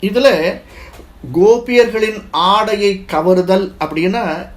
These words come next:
எட்டு வயது வரைந்தான் கண்ணன்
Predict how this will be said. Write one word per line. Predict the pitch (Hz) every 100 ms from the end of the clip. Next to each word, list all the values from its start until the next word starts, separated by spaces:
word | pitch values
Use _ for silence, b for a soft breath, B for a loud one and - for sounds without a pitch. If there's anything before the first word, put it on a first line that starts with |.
| 147 170
எட்டு | 196 190 - 226
வயது | 185 196 233 220
வரைந்தான் | 175 190 185 202 240 - - - - - -
கண்ணன் | 160 175 196 220